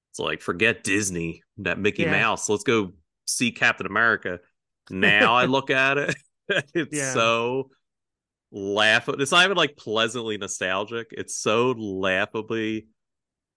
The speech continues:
Speaker 1: cheesy.
Speaker 2: It is.
Speaker 1: Like, it's not even, like, enjoyable. Like, <laughs> it's just, like,
Speaker 2: It's
Speaker 1: Wolverine in, like, the biggest panic and his claws. He's wearing that
Speaker 2: <laughs>
Speaker 1: yellow suit, and then, like, the,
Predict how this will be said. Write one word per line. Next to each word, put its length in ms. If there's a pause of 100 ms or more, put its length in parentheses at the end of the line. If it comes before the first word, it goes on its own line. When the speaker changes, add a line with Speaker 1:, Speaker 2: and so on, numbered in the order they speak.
(200)
Speaker 1:
cheesy. 840 (640)
Speaker 2:
It 140
is. 320 (300)
Speaker 1:
Like, 400 (600)
it's 240
not 240
even, 160
like, 140
enjoyable. 960
Like, 160
<laughs> 0
it's 260
just, 200
like, 180
Speaker 2:
It's 80 (560)
Speaker 1:
Wolverine 880
in, 100
like, 200
the 100
biggest 500
panic 580
and 80
his 100
claws. 720
He's 160
wearing 160
that 200
Speaker 2:
<laughs> 0
Speaker 1:
yellow 320
suit, 640
and 80
then, 140
like, 280 (1080)
the, 80